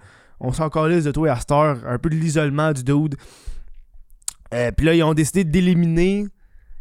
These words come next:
la fille que lui, il tripait. Fait que là, la fille est partie, puis là, lui, il avait plus de raison de rester, fait que lui aussi est parti. Fait que là, le monde, ils disent, voilà, c'est ça la situation. J'ai-tu bien résumé le monde dans le chat ? Tout le monde dans le chat qui, qui écoute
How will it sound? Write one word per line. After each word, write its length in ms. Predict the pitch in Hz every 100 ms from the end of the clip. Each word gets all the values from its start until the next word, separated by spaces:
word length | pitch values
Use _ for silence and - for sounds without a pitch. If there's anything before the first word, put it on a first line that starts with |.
| -
la 220 | 135 160
fille 800 | 147 - 214 220 214 165 131 131
que 80 | -
lui, 220 | 147 170
il 40 | 180
tripait. 500 | - - 180 202 262 _ _ _ _ _ -
Fait 60 |
que 60 | 135
là, 0 |
la 120 | 170
fille 100 | 185
est 40 | 220
partie, 320 | 180 - 233
puis 120 | 185
là, 60 | 175
lui, 120 | 196
il 40 |
avait 100 | 165
plus 120 | 135
de 60 | 175
raison 180 | 165 180
de 40 |
rester, 240 | 160 147 208
fait 80 | 160
que 60 |
lui 60 | 165
aussi 160 | 165
est 40 | -
parti. 300 | 131 - -
Fait 80 | -
que 60 | 196
là, 60 |
le 60 | 240
monde, 180 | 233 247
ils 40 |
disent, 320 | 185 226 214 -
voilà, 200 | 156 127
c'est 120 | - 139
ça 100 | 175
la 100 | 131
situation. 300 | 127 107 - _ _ _ _ _ _
J'ai-tu 160 | 151
bien 120 | 240 262
résumé 220 | 220 262
le 60 |
monde 160 | 240 240
dans 60 | 214
le 60 |
chat ? 220 | - 233
Tout 180 | 233 214
le 40 | 214
monde 100 | 220
dans 80 |
le 60 | 202
chat 180 | 226 220
qui, 220 | - 190
qui 180 | - 185
écoute 420 | - 202 - -